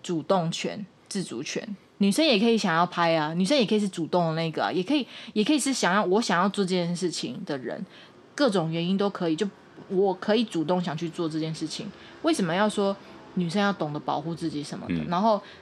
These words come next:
Speaker 1: 这太多的，呃，因素掺杂在里面了，因为大家的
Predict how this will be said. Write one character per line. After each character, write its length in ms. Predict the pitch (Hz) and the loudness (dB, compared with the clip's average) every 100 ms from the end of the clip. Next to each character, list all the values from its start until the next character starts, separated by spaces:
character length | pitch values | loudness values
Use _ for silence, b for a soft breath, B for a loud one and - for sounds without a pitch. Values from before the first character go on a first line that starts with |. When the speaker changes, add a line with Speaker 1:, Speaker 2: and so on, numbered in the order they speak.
| B - - - - - | B -20 -20 -20 -20 -20
Speaker 1:
这 180 | - 349 | 0 2
太 220 | 359 330 247 | 2 4 4
多 220 | 240 233 | 6 6
的， 400 | 214 190 175 135 - - | 6 4 2 -2 -6 -4
呃， 120 | 202 | 0
因 240 | 202 220 233 | 2 4 4
素 220 | 233 196 | 2 -4
掺 320 | - 208 190 | -2 0 2
杂 160 | 180 151 | 2 2
在 140 | 175 | 0
里 100 | 143 | -2
面 160 | 170 147 | -4 -4
了， 160 | 127 - B B | -6 -10 B B
因 100 | 262 | 0
为 80 | 285 | 4
大 160 | 254 247 | 4 4
家 140 | 233 | 4
的 280 | 208 185 | 4 2